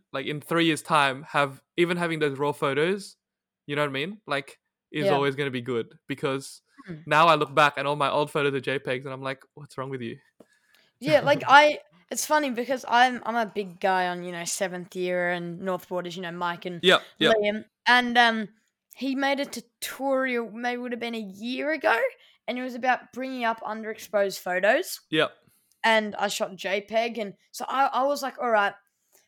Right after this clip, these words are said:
Speaker 2: I'm shooting J peg. I mean, that can't matter that much, so I'm gonna super underexpose my images, then I can bring them back up."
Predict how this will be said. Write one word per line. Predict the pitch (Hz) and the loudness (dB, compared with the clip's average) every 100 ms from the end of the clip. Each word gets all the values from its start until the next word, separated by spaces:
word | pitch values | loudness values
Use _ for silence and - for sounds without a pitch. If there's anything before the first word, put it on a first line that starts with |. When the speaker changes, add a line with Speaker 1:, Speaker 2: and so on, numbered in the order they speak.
| _ - | _ -8
Speaker 2:
I'm | |
shooting | 233 - 359 | -2 0 0
J | 233 202 | 2 0
peg. | - 226 | 0 -4
I | 233 | -2
mean, | 226 | 0
that | 240 233 | 0 0
can't | 208 - | -4 -4
matter | 170 175 | -8 0
that | 185 247 | 4 4
much, | 220 202 208 - | 6 4 4 6
so | 220 - | 6 8
I'm | 240 | 2
gonna | 240 214 196 - | 4 4 2 -2
super | - - 269 254 262 | -8 -6 -6 0 0
underexpose | 214 220 214 - - 208 196 | 0 -2 -4 -6 4 6 6
my | 202 | 0
images, | 277 339 220 202 208 | 2 2 2 0 -2
then | 233 | 0
I | 233 | 0
can | 233 | 0
bring | 214 240 | 0 2
them | 247 | 2
back | 233 240 330 | 2 2 6
up." | 440 | 4